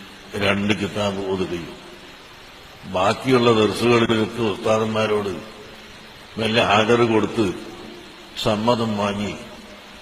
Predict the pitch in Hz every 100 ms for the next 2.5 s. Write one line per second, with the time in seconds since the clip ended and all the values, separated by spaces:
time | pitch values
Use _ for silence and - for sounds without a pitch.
0 | - - 113 107 101 95 110 113 110 101
1 | 87 104 101 101 95 101 90 92 92 90
2 | 92 85 87 71